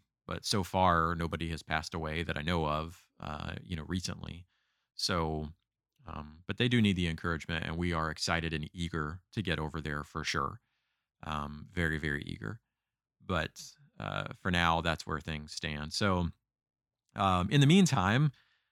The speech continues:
we're keeping busy in limbo. You know, being in limbo doesn't mean we're just sitting around twiddling our thumbs. We're trying to do things, even aside from the work we're doing here in Florida, we're trying to do things related to our upcoming work in Japan. So maybe Sarah has some things she can share,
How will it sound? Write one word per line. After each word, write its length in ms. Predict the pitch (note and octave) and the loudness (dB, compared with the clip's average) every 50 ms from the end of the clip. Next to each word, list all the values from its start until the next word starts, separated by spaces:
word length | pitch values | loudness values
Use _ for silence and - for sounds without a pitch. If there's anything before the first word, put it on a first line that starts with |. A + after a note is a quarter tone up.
| _ _ _ _ _ _ _ _ _ _ _ _ _ _ - | _ _ _ _ _ _ _ _ _ _ _ _ _ _ -2
we're 640 | G#2+ A2 G#2+ G#2+ G#2+ A2 A2 A2 A2 G#2+ G#2+ G#2 F#2 _ _ _ _ | 2 4 4 6 6 6 6 6 6 6 4 2 0 _ _ _ _
keeping 300 | - C#3+ C#3+ - B2+ A#2 | 2 4 6 6 6 8
busy 280 | G#2+ C#3 C3 A#2 A2+ G#2 | 8 8 8 8 6 6
in 120 | F#2 F#2 | 6 4
limbo. 400 | F#2 E2 D#2+ - - F#2 A2+ A2 - _ | 4 2 2 0 0 0 -2 -2 -4 _
You 120 | - G#2 F#2 | -4 -2 0
know, 220 | E2+ D#2+ E2 F2 F2 - | 2 2 0 -2 -2 2
being 200 | A2 B2 A#2+ A2 | 6 6 6 8
in 120 | G#2+ G#2 G#2+ | 6 6 6
limbo 440 | A#2 A#2 G#2 G2+ F#2 F2+ F#2 F#2 - _ _ _ | 6 6 6 6 6 6 4 2 0 _ _ _
doesn't 220 | - A#2 A2 A2 G2+ | 0 2 4 6 6
mean 160 | G2+ G2+ G2 | 6 6 6
we're 120 | F#2+ F#2+ | 6 4
just 160 | F2 F#2+ - - | 2 2 2 2
sitting 160 | A2+ G#2 F#2+ | 2 2 2
around 240 | F#2+ G2 F#2+ F2+ F2+ | 2 2 2 2 0
twiddling 360 | - A2+ G#2 G#2+ G2+ F#2 F2+ | -2 -2 0 0 0 0 0
our 80 | E2+ D#2+ | -2 -2
thumbs. 380 | - - F#2+ F#2+ G2 G#2+ G#2+ F#2+ | 0 2 2 4 4 4 2 2
We're 80 | F#2 | 0
trying 280 | - - G#2+ G2+ G2 F#2+ | -2 2 2 4 4 4
to 60 | F#2 | 2
do 380 | E2+ F#2 G2 F#2+ F#2 F#2 F#2 F#2 | 2 4 4 4 4 4 2 0
things, 400 | - - G2 F#2+ F#2+ F#2+ F#2 - | 0 0 2 2 4 2 2 2
even 180 | C3+ A#2+ A2 | 2 2 2
aside 300 | G2 - - A2 G#2+ G#2 | 4 4 4 4 4 4
from 120 | - - G2 | 2 0 -2
the 60 | F2+ | 0
work 220 | F2 G2 G2 F2+ | 0 0 0 0
we're 80 | - F2+ | -2 -4
doing 200 | E2+ G2 G2 F2+ | -2 0 0 0
here 120 | G2 F#2 | 0 0
in 60 | F2 E2+ | -2 -2
Florida, 340 | - - G2+ G2 F#2 F2 | -4 -4 -4 -2 -2 -2
we're 80 | E2 F2 | -2 -2
trying 200 | E2+ - G#2 F#2+ | 0 0 0 0
to 60 | F2 | 0
do 120 | E2+ G2 F#2 | 0 -2 0
things 240 | - G2 F#2 F2 | 0 0 -2 -2
related 420 | E2+ E2+ E2 F2 F#2+ G2 F#2+ F2+ F2 | -2 -4 -2 0 0 0 0 0 -2
to 360 | - G#2 F#2+ F2 F2 E2+ E2+ - _ _ _ _ _ _ - | -2 -2 0 0 0 -2 -4 -6 _ _ _ _ _ _ -4
our 140 | - G2+ F#2+ | -2 0 0
upcoming 360 | F#2 F2+ - A2 F#2+ F2+ F2 | 0 0 0 0 2 2 2
work 200 | F2+ F#2 F#2 - | 2 2 0 0
in 60 | - F2 | 0 -4
Japan. 440 | - E2+ - E2 D#2 D#2+ G2 B2+ - _ _ _ _ _ _ _ _ _ _ - | -4 -4 -4 -4 -4 -4 -4 -6 -8 _ _ _ _ _ _ _ _ _ _ -6
So 420 | - - A#2 G#2+ G2+ G2+ G2 F#2+ | 0 2 4 4 6 6 6 6
maybe 200 | F#2 A2+ A2+ G2+ | 6 6 6 6
Sarah 260 | - - A2+ G#2+ F#2+ | 4 4 4 4 4
has 180 | E2 F#2 F2+ F2 | 4 2 2 2
some 160 | - - F2+ | 0 0 -2
things 360 | - - F#2+ F2+ F2+ F#2 F2+ - | -2 0 0 2 2 2 0 -2
she 280 | - - - A#2+ A2+ | -4 -2 -2 0 0
can 140 | - - G2 | 0 0 2
share, 600 | F#2 - - G2+ F#2 F2+ F2+ F2+ F2+ F2+ F2+ F#2 | 2 2 2 2 2 2 2 2 2 0 0 -4